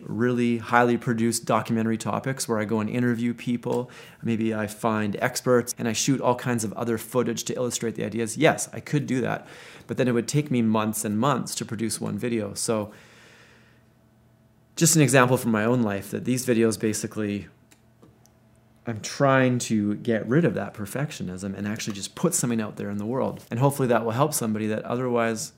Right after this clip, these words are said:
I wouldn't have helped if I wouldn't even have made it out of my own perfectionism. So I've noticed with a lot of I N F Js, they're kind of stuck in that place. They haven't started doing that thing that they really wanna do.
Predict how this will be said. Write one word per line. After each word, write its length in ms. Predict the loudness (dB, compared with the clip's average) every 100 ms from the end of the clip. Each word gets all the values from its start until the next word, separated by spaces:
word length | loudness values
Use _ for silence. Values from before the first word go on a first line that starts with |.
| _ _
I 80 | -8
wouldn't 260 | -4 -2 -2
have 140 | -2
helped 280 | -4 -4 -6
if 80 | -6
I 100 | -4
wouldn't 260 | -4 -2
even 120 | -2 -2
have 100 | 0
made 240 | 2 2
it 160 | 0 -2
out 140 | -2
of 80 | 0
my 100 | 2
own 140 | 2 0
perfectionism. 680 | 0 -2 -2 -6 -8 -10 -14
So 160 | -6 -2
I've 80 |
noticed 360 | 0 0 -2 -2
with 100 | -2
a 40 |
lot 260 | -2 -2 -2
of 100 | -4
I 140 | -4
N 80 | -6
F 160 | -8 -10
Js, 340 | -10 -8 -8
they're 100 | -10
kind 220 | -4 -2
of 100 | 0
stuck 440 | -2 -4 -4 -4 -2
in 100 | -2
that 220 | -4 -8
place. 320 | -6 -6 -6
They 100 | -8
haven't 300 | -8 -6 -4
started 360 | -4 -4 -4 -4
doing 260 | -6 -4
that 200 | -4 -6
thing 240 | -10 -10 -8
that 100 | -6
they 120 | -6
really 240 | -4 -4
wanna 260 | -6 -6 -8
do. 380 | -8 -8 -8